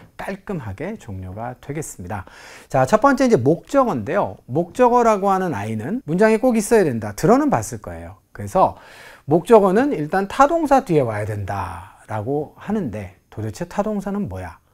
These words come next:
이런 생각을 하고 있으신 학생들도 있을 수 있어서 그 부분도 좀 설명을 좀 드려야 될 것 같고요. 그 다음에 object라고 하기 때문에 줄여서 앞으로 O라고 쓸 거예요. 여러분들에게도 익숙한,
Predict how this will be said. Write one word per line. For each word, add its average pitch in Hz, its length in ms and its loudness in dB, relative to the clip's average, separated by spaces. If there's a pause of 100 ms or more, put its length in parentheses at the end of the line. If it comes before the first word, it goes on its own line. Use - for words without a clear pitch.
(220)
이런 208 320 2
생각을 175 460 -4
하고 196 240 -4
있으신 120 380 -8
학생들도 104 600 -12
있을 175 280 -4
수 - 160 -10
있어서 107 580 -4 (300)
그 147 120 -2
부분도 262 340 0
좀 208 100 -2
설명을 165 400 -6
좀 117 140 -8
드려야 107 260 -10
될 101 120 -8
것 - 120 -14
같고요. 151 460 -10 (840)
그 - 100 -4
다음에 208 360 10
object라고 208 880 6
하기 170 260 -2
때문에 139 300 -4
줄여서 127 360 -4
앞으로 104 320 -6
O라고 190 400 2
쓸 107 220 -12
거예요. 92 320 -18 (240)
여러분들에게도 101 640 -8
익숙한, 208 800 -6